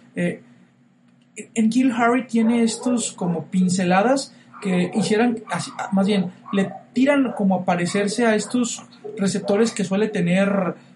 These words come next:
Cam Newton o que suele tener Cam Newton en los Panthers, ¿no? Como Calvin Benjamin y a, a, y a este, a, a David Funchess, ¿no?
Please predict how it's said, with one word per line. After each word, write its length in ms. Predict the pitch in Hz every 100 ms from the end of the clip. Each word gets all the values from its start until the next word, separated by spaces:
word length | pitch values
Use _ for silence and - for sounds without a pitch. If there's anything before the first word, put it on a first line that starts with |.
| -
Cam 180 | 208 214
Newton 280 | 220 226 220
o 60 |
que 80 | 185
suele 200 | 185 190
tener 220 | 208 214
Cam 120 | 214
Newton 220 | 208 196 202
en 60 |
los 100 | 165
Panthers, 380 | - 175 147 147
¿no? 160 | 170 220
Como 220 | 190 170
Calvin 280 | 170 175 190
Benjamin 380 | 196 208 220 196
y 100 | 170
a, 80 | 156
a, 280 | - 160 143
y 120 | 180
a 40 | 160
este, 320 | 156 - 180
a, 260 | 156 151 143
a 80 | 180
David 260 | 175 190
Funchess, 360 | - 160 143 143
¿no? 200 | 165 269